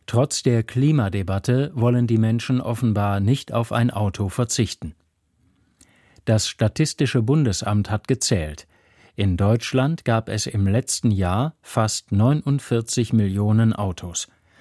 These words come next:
So viele gab es noch nie. In Deutschland leben etwas mehr als dreiundachtzig Millionen Menschen. Manche haben sogar zwei oder drei Autos.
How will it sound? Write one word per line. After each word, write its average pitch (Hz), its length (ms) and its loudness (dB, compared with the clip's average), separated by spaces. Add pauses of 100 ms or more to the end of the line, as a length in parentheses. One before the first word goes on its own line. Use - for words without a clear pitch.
(260)
So 107 260 4
viele 151 400 -2
gab 104 260 -4
es 107 160 -4
noch 120 200 0
nie. 131 300 2 (1120)
In 117 180 4
Deutschland 135 640 -2
leben 120 320 2
etwas 113 400 -4
mehr 113 300 2
als 107 240 -4
dreiundachtzig 117 920 -2
Millionen 107 540 2
Menschen. 95 420 -2 (680)
Manche 110 540 2
haben 107 300 -2
sogar 92 460 -2
zwei 98 580 -2 (160)
oder 117 340 0
drei 117 400 -2
Autos. 87 540 -6